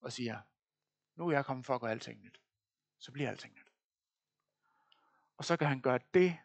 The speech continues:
som du tænkte, "Det her, det er det værste udgangspunkt overhovedet," til udgangspunktet for hans forvandlende mission i et helt område.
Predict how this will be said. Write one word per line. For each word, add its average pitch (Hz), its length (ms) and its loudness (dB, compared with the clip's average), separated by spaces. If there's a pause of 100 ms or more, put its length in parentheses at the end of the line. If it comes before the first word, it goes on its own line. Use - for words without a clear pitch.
(260)
som 135 180 -6
du 139 80 -2
tænkte, 135 260 -4
"Det 180 80 6
her, 156 80 8
det 139 80 4
er 135 40 6
det 127 160 -2
værste 165 300 2
udgangspunkt 127 460 -2
overhovedet," 151 480 0 (840)
til 214 120 -2
udgangspunktet 160 480 -4
for 135 60 -8
hans 139 380 -4 (140)
forvandlende 123 420 0
mission 98 460 -10 (160)
i - 20 -8
et 113 80 -10
helt 117 160 -8
område. - 340 -18